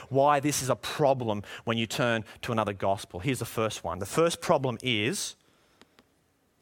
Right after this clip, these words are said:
people's lives are at stake. You might go, "Well, what's the big deal about a few words? Do we really have to get the gospel right?"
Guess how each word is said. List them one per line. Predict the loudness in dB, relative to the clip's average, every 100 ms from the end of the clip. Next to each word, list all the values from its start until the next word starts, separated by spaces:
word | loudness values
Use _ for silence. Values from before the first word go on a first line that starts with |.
| _ _
people's | -2 0 2 -2 0
lives | 2 4 4 2
are | -2
at | -6
stake. | -6 -4 -2 -2 -4 -18 -18 _ _ _ _ _ _ _ _ _ _ _ _ _ _ _ _ _ _ _ _ -20 -20 -20 -8
You | 0 4
might | 4 4 4
go, | 6 6
"Well, | 6 6 6
what's | 4 2
the | 0
big | 0 2 2 4
deal | 4 6 6
about | 4 2
a |
few | 0 0 4 4
words? | 6 6 6 6 4 2 -4 -4 -6 _ _ _ _ _ _ _ _ _ _ _ _ _ _ _ _ _ 0
Do | 4
we |
really | 4 6 6 6 4
have | 4 0
to | 0
get | -2 0
the |
gospel | 2 0 0 -2 -2
right?" | 2 2 2 -4 -8